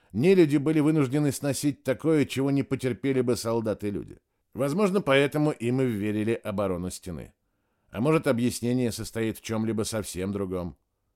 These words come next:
Сделав паузу, Иона подошел к окну и устремил взгляд наружу, но не на улицу, вверх, в облака.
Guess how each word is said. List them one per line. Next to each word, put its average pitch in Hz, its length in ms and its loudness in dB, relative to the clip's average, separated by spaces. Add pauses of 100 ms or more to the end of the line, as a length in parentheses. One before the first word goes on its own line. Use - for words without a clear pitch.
(400)
Сделав 101 400 0
паузу, 113 560 2 (320)
Иона 147 320 4
подошел 139 400 0
к - 60 -8
окну 156 280 0
и 156 140 0
устремил 139 480 0
взгляд 123 420 2
наружу, 101 460 0 (320)
но 110 140 -2
не 113 100 0
на 117 140 2
улицу, 80 480 -4 (240)
вверх, 127 440 0
в 87 60 -8
облака. 101 460 -4